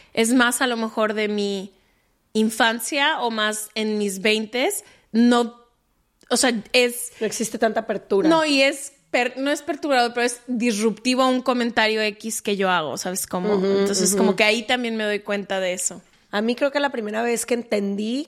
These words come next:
Speaker 2: que había otra forma de ver el sexo, deja tuya de vivirlo, de verlo, tenía diez años cuando me fui a vivir con una familia a Estados Unidos, no hablaban el idioma, vivían en un pueblo al noreste del país.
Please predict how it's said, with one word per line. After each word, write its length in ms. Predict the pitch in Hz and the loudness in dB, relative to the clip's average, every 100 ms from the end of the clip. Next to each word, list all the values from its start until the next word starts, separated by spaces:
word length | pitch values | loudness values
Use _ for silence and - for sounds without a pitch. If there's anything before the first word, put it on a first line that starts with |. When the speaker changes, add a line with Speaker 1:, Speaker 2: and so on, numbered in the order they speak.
| - | -2
Speaker 2:
que 80 | 208 | -2
había 220 | 196 202 | 0 -2
otra 240 | 202 220 | -2 -4
forma 500 | - 226 214 208 214 | -2 -2 0 0 -2
de 220 | 196 196 | -2 -4
ver 440 | 175 208 226 190 - | 0 2 2 -2 -6
el 120 | 190 | -6
sexo, 440 | 180 180 - 233 - | -6 -8 -6 -6 -2
deja 220 | 247 - | -4 -4
tuya 240 | - 233 233 | -4 0 0
de 80 | |
vivirlo, 420 | 196 185 190 175 175 | 0 -2 -2 -2 -4
de 220 | 175 185 | -2 0
verlo, 440 | 185 185 220 285 - - | 0 0 0 -2 -6 -6
tenía 300 | - 208 214 | -2 2 2
diez 260 | 214 226 - | 2 0 0
años 300 | 220 214 226 | -2 -4 -6
cuando 180 | 220 196 | -6 -6
me 120 | 190 | -6
fui 160 | - 190 | -2 0
a 20 | |
vivir 320 | 196 196 190 | 0 -4 -4
con 140 | 196 185 | -6 -8
una 80 | |
familia 260 | 175 185 180 | -6 -4 -4
a 20 | |
Estados 360 | 175 175 175 180 | -4 -4 -4 -4
Unidos, 420 | 185 202 247 - | 0 2 0 -2
no 140 | 185 190 | -2 0
hablaban 360 | 196 202 196 | 2 2 0
el 100 | 196 | -2
idioma, 540 | 185 175 196 214 226 254 - - | -4 0 0 2 -2 -2 -14 -2
vivían 380 | 202 196 196 | 2 2 2
en 160 | 202 202 | 0 -2
un 240 | 196 196 | -2 -4
pueblo 420 | 190 208 196 196 202 | -2 0 2 2 0
al 160 | 196 - | -2 -8
noreste 920 | 190 190 190 190 - 220 226 - - | -6 -2 -2 -4 -2 0 0 -2 -4
del 200 | 208 196 | -2 -4
país. 640 | 196 180 185 220 339 - | -4 -2 -2 -4 -6 -8